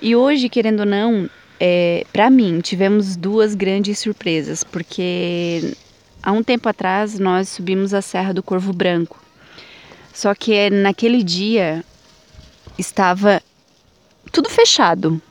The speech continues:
Muita neblina, não tinha visão nenhuma, a gente não tinha visibilidade nenhuma do local.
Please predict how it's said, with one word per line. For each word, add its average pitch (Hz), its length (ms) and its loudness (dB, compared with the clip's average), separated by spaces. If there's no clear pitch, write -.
Muita 254 420 6
neblina, 214 580 6
não 226 240 8
tinha 226 520 4
visão 180 600 4
nenhuma, 220 580 6
a 208 40 2
gente 208 240 0
não 202 100 4
tinha 226 200 4
visibilidade 196 720 4
nenhuma 233 460 8
do 226 80 4
local. 180 460 0